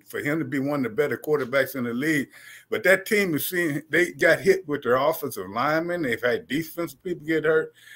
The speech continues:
Dallas looked like this is going to be a down year,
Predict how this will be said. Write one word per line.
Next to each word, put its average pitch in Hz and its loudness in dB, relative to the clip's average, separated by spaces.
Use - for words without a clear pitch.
Dallas 190 6
looked 170 -4
like 175 2
this 185 2
is 127 -4
going 151 0
to 139 -4
be 139 -2
a 127 2
down 143 0
year, 147 4